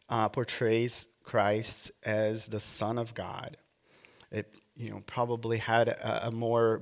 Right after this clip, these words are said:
broad audience, uh, Christians throughout the world. And, um, the focus there is belief in Jesus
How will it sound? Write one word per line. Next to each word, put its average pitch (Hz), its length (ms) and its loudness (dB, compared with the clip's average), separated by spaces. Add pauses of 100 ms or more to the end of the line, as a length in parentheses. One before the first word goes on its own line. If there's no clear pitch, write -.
broad 110 420 4
audience, 127 920 -2 (160)
uh, 107 160 -6
Christians 113 480 -6
throughout 110 380 0
the 110 60 -4
world. 110 540 -2 (720)
And, 113 400 0
um, 104 420 -6 (200)
the 117 80 -6
focus 147 560 2
there 110 240 2
is 110 260 -6
belief 120 400 -2
in 117 140 -6
Jesus 110 800 -4